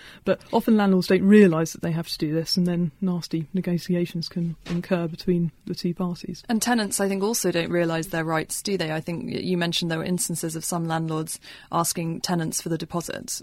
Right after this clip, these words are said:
Speaker 2: back, and tenants are paying it because they don't realise that they don't have to.
Speaker 1: Yes, and obviously that, that shouldn't happen. If you go through a regulated letting agent,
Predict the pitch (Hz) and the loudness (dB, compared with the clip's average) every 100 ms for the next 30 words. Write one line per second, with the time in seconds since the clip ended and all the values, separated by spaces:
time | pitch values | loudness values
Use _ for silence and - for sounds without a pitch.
0 | - 156 - - - 170 165 170 170 - | -6 -2 -2 -4 -6 -4 -2 -4 -4 -4
1 | 160 180 233 - 165 160 170 165 165 165 | -4 -2 -2 -4 -8 -8 -4 -4 -4 -4
2 | 160 160 - 175 160 165 160 190 - - | -2 -4 -8 -6 -6 -6 -6 -8 -10 -12
3 | - - - - 214 196 - - 185 - | -12 -20 -20 -4 2 2 2 0 0 -2
4 | 180 - 170 170 - - 202 180 - 233 | -4 -2 -2 -6 -8 -6 -4 0 2 4
5 | 180 190 - 131 151 - - 214 233 220 | 4 0 0 -4 -6 -10 -8 -4 0 2
6 | 254 - 214 196 226 190 160 151 - 147 | 2 2 0 4 2 2 0 -2 -6 -10
7 | - - 185 151 180 156 151 147 160 | -10 -4 -2 0 0 0 0 -4 -4